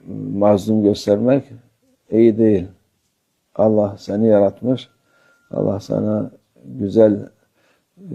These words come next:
yol göstermiş. O yolda git, devam et. Zaten hayatın manası budur. Hayatta,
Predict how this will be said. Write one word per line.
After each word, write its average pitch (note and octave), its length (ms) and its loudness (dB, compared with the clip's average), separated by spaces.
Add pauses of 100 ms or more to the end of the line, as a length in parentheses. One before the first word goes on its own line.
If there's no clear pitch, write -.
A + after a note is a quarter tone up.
(100)
yol A2+ 300 4
göstermiş. G#2+ 720 -4 (260)
O A#2 120 4
yolda A2 580 0 (380)
git, - 280 -2
devam G#2 340 0
et. B2+ 140 0 (840)
Zaten G#2+ 460 0
hayatın G#2 760 -2 (460)
manası G#2+ 580 0
budur. A#2+ 300 0 (120)
Hayatta, A2+ 680 2